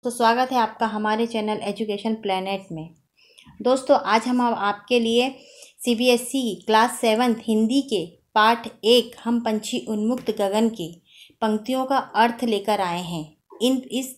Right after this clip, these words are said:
पंक्तियों के कवि श्री शिव मंगल सिंह सुमन जी हैं। शिव मंगल सिंह सुमन जी ने पक्षियों के मनोदशा का वर्णन किया है।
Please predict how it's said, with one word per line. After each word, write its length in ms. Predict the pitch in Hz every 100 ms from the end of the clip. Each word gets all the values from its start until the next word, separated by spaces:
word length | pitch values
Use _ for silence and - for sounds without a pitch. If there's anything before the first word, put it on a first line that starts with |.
| _
पंक्तियों 480 | 240 214 - 233 226
के 140 | 233 233
कवि 300 | 208 208 220
श्री 340 | 226 208 233
शिव 300 | 233 254 254
मंगल 340 | 220 196 208
सिंह 200 | 202 247
सुमन 380 | 247 214 196 185
जी 260 | 180 214 220
हैं। 380 | 220 170 - _ _ _ - - _
शिव 160 | - 277
मंगल 380 | 254 233 233 240
सिंह 200 | 269 262
सुमन 380 | 233 220 226
जी 200 | 220 220
ने 260 | 208 247 311 - - _
पक्षियों 440 | 220 220 - 262 262
के 140 | 277
मनोदशा 680 | 226 214 226 226 208 226 220
का 140 | 233
वर्णन 400 | 208 185 196 220
किया 280 | 220 185 180
है। 280 | 170 175